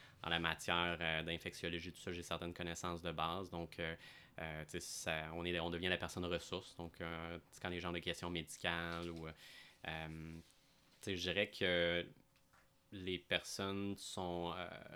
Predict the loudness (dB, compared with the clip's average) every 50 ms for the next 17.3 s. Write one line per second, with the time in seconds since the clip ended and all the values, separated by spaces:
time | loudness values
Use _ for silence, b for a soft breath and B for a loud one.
0 | -10 -6 -2 0 0 0 0 -2 -2 -2 0 0 0 0 2 2 2 2 2 0
1 | B B B B B B B B B B B B B B _ _ _ _ _ -6
2 | -4 -4 -4 -6 -10 -4 0 0 0 2 4 6 6 6 6 6 4 0 -2 -2
3 | 0 2 4 6 6 6 6 4 2 2 0 0 0 2 2 0 2 4 4 4
4 | 4 6 4 4 4 2 0 -2 -4 -6 -6 -4 0 2 2 2 2 2 4 4
5 | 4 4 2 0 -2 -2 -2 0 -2 -2 0 0 0 2 0 0 0 2 2 2
6 | 2 2 2 2 2 2 2 4 4 2 2 0 0 -2 -2 0 2 2 2 2
7 | 2 2 0 2 2 2 0 0 -2 -2 0 2 2 2 2 2 0 0 0 0
8 | 0 0 0 2 2 4 4 4 4 2 2 2 2 2 2 0 0 -2 -2 -2
9 | B B B B B B B B -4 -2 -2 0 0 0 2 4 4 4 4 2
10 | -2 -8 -10 -8 -8 -6 -2 -2 2 4 4 4 6 6 4 2 2 0 -2 0
11 | 2 0 0 0 0 0 0 0 0 2 0 0 2 2 2 4 4 4 6 6
12 | 6 6 6 4 2 0 0 2 0 2 2 2 0 0 0 0 2 2 4 2
13 | 2 0 -2 -4 -4 -4 -4 -4 -4 -4 -4 -4 -6 -10 -14 -16 -16 -16 -18 -20
14 | -20 -12 -10 -8 -6 -4 -2 -2 -2 -2 -4 -6 -6 -4 -2 -2 -2 0 0 -2
15 | -2 -2 -2 -4 -2 -2 -2 -2 -4 -6 -6 -4 -2 -2 0 -2 -2 -4 -4 -6
16 | -6 -4 -4 -2 0 0 -2 0 0 2 2 2 2 2 0 -2 -4 -8 -14 -10
17 | -6 -6 -4 -4 -6